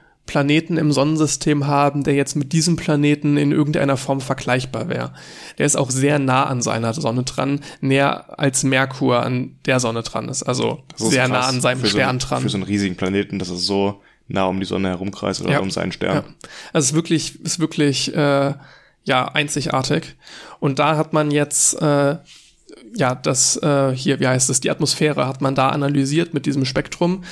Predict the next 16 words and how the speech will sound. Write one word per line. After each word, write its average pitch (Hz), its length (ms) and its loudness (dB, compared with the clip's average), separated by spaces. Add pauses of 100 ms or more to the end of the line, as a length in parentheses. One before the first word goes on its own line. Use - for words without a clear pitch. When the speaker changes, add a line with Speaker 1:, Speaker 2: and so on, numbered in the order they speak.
(400)
Speaker 1:
Wir 185 120 -2
kennen 165 300 0
das 147 200 -2
Prinzip, 185 480 0
hatten 143 200 -2
wir 135 120 2
auch 127 80 -2
schon 135 200 0
häufiger, 131 640 2 (400)
äh, 139 240 2
besprochen, 147 800 0
ne? 156 200 4
Es, - 360 -2 (220)
ganz - 260 -2
kurz, 160 380 2
gef-, 139 260 -6